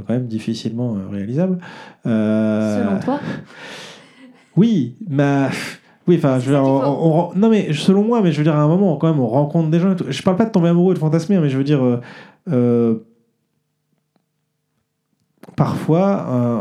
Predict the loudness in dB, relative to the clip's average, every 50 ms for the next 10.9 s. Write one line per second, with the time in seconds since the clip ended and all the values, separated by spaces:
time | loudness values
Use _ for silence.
0 | -4 -4 -2 -2 -2 -2 -4 -6 -6 -6 -6 -6 -6 -8 -8 -10 -10 -10 -10 -10
1 | -10 -10 -10 -12 -12 -14 -14 -16 -18 -20 -20 _ _ _ _ _ _ _ _ _
2 | -12 -10 -10 -10 -12 -16 -18 -18 -18 -18 -18 -18 -20 -20 -20 _ _ _ _ _
3 | _ _ _ _ _ _ _ _ _ _ _ _ _ _ _ -6 -2 -2 -2 -2
4 | -4 -6 -14 -20 -20 _ _ -8 -4 -2 -2 -2 -2 -2 -4 -2 -2 0 0 2
5 | 2 0 0 -2 -2 -2 0 0 0 0 0 0 -2 -2 -6 -8 -12 _ _ _
6 | _ -4 0 0 2 2 0 0 -4 -8 -18 _ _ _ _ _ _ _ _ _
7 | _ _ _ _ _ _ _ _ _ _ _ _ _ _ _ _ _ _ _ _
8 | _ _ _ _ _ _ -2 -2 0 0 0 0 0 0 -2 0 0 0 0 0
9 | 0 0 0 -2 -2 -4 -2 0 0 2 2 0 0 0 0 -2 -2 -2 -6 -6
10 | -6 -8 -8 -6 -6 -6 -6 -4 -4 -4 -2 -2 -2 -2 -4 -4 -6 -10